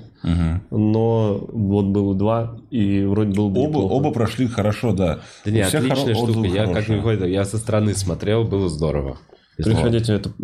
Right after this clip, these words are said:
Speaker 2: пока дешево и пока не снимается, и я надеюсь, не будет сниматься, честно говоря.
Speaker 1: И, ну, и пока мы еще с-, не совсем до конца исписались, не рассказали все истории, не пустили все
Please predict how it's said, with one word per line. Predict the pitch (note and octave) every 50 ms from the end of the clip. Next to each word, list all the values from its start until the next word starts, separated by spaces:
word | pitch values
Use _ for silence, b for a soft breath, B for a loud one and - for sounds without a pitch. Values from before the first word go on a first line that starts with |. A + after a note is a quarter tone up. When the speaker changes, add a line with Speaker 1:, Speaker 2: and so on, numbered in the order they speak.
| A2+ G#2 G2 A2 - - -
Speaker 2:
пока | - A2+ A2+ B2 A#2
дешево | G#2+ B2+ C3+ C3+ - A2+ G2+
и | G2
пока | E2+ G#2 G2 - G#2
не | G#2 G#2
снимается, | G#2 - - G#2+ A2 A2+ A2 G#2 G#2+ - - G2+
и | - - G#2+
я | G#2 G#2+
надеюсь, | G#2+ G#2 G2+ G2+ G2 - -
не | G#2
будет | G2 F#2 F#2+ -
сниматься, | - - G2 F#2+ F#2+ - -
честно | G2 F#2 - - G2+
говоря. | G2+ G2+ F#2+ F2
Speaker 1:
И, | F2+ F#2+ G2+ G2 G2 G2 F#2+ F#2 F2 F2 E2+
ну, | - A2 A2+ G#2+ F#2+ E2+ E2 D2 C2+ - -
и | G#2+ G2+
пока | D#2+ F#2+ E2+ G#2 G2+
мы | G2+ G2
еще | F#2 F2 F#2 F2
с-, | E2+ G2+ -
не | G#2 F#2
совсем | F2 G2+ F2 - - F2 E2+
до | E2+
конца | E2 E2+ E2 E2+ F#2+ F2
исписались, | E2 E2+ - E2+ - G#2 G2+ G#2+ G2 F2+ -
не | F#2 E2+ E2+ E2+ E2 E2 E2 E2 D#2+ D#2+
рассказали | E2 F2 E2 - F2+ E2+ E2 E2
все | E2 E2 - F2+ F2
истории, | E2 - - G2+ F2+ F2
не | E2 E2+
пустили | E2 - - F2 F2
все | E2+ -